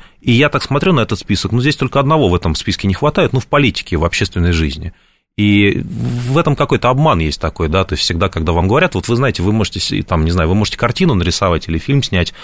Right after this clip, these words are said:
может быть, мы даже вам денег дадим, если вы нам понравитесь, но только, пожалуйста, не ходите вот сюда».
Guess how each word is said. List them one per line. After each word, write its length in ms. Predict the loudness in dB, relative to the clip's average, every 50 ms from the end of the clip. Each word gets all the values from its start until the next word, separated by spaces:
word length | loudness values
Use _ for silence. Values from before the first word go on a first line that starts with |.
| -10 -4
может 160 | -2 0 0
быть, 140 | 0 0 2
мы 180 | 2 2 2 2
даже 240 | 2 2 2 2
вам 140 | 2 2 2
денег 260 | 2 2 0 0 0
дадим, 280 | 0 0 2 2 0 0
если 180 | -2 -2 -4 -2
вы 80 | -2
нам 100 | -2 -2
понравитесь, 560 | -2 -2 0 0 2 2 0 0 -2 -4 -6 -6 -12 -20 -20 _
но 60 | -2
только, 180 | -2 -2 -2 0
пожалуйста, 420 | 0 0 2 2 2 2 0 0
не 60 | -2 -2
ходите 400 | 0 0 0 0 -2 -2 -2 -2
вот 120 | -2 0
сюда». 280 | -2 -2 0 -2 -2